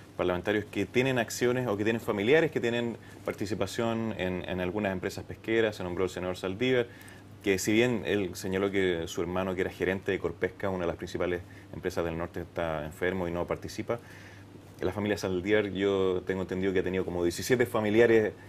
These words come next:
trabajando en, en Corpesca, entonces yo creo que habría sido conveniente que él se, se inhabilitara. Lo mismo con otros senadores. Pero, mm, eh, también yo creo que hay muchos, eh, intereses ocultos. Lamentablemente la,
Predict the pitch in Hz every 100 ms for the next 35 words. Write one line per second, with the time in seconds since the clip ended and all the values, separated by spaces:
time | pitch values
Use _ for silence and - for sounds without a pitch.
0 | - - 95 98 151 131 127 113 - 104
1 | 95 110 - 104 101 90 113 - 117 117
2 | 120 113 113 110 110 107 107 104 101 101
3 | - 92 90 - - - - - 90 90
4 | 87 82 - - - - - 107 120 127
5 | 117 110 107 - 107 113 90 - - -
6 | - - - 107 110 107 104 104 104 -
7 | - - 107 104 98 - - - - -
8 | 117 110 117 156 151 135 135 127 123 123
9 | 87 123 147 160 127 - - - - -
10 | - - - 104 95 90 101 117 123 117
11 | 107 123 123 104 95 95 110 110 117 113
12 | 113 98 90 80 78